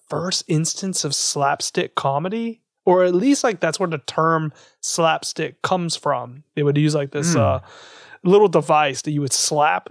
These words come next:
Speaker 1: and it would make a huge
Speaker 2: <laughs>
Speaker 1: noise, and it sounded
Speaker 2: Oh, yeah.
Speaker 1: like, you know, a huge impact right there. And Il Dottore, which translates to the doctor, is one of the quote-unquote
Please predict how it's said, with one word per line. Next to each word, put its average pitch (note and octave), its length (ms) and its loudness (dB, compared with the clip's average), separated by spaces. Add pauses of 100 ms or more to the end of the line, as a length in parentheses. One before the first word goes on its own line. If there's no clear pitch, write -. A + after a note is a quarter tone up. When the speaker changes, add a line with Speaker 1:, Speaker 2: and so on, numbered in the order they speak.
Speaker 1:
and D3+ 80 0
it D3 40 4
would C#3 100 2
make D3 200 0
a C3+ 60 -4
huge F#3 640 0
Speaker 2:
<laughs> D3+ 180 2
Speaker 1:
noise, C3 540 -4
and D3+ 120 -4
it - 160 -8
sounded - 480 2
Speaker 2:
Oh, - 20 2
yeah. C#3 260 2
Speaker 1:
like, G#2 180 -6 (140)
you D3+ 120 -2
know, C3+ 400 -6
a D3+ 120 0
huge D#3+ 380 0
impact C#3+ 520 -2 (180)
right C3+ 200 -2
there. D3+ 340 0 (760)
And G3+ 340 0 (380)
Il D#4 180 2
Dottore, D3+ 680 0
which D#3+ 260 2
translates E3+ 600 -2
to C#3+ 280 -2
the C#3 120 -4
doctor, C#3+ 680 2 (240)
is A3+ 400 0
one F#3+ 220 2
of A3+ 120 0
the G3+ 200 -2
quote-unquote F3+ 720 2